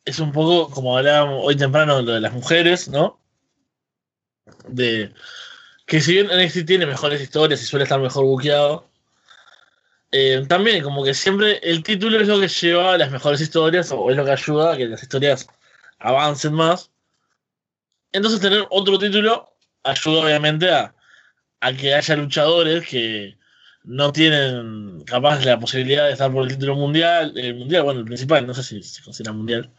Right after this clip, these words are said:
el de N X T, y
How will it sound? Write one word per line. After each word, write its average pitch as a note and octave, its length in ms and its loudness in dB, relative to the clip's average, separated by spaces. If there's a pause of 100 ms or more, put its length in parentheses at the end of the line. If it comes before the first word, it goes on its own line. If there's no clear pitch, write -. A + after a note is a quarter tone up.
(340)
el G#2 80 -4
de A#2+ 80 4
N A#2+ 80 4
X A#2+ 140 -2
T, D3+ 220 -4 (840)
y C3 960 0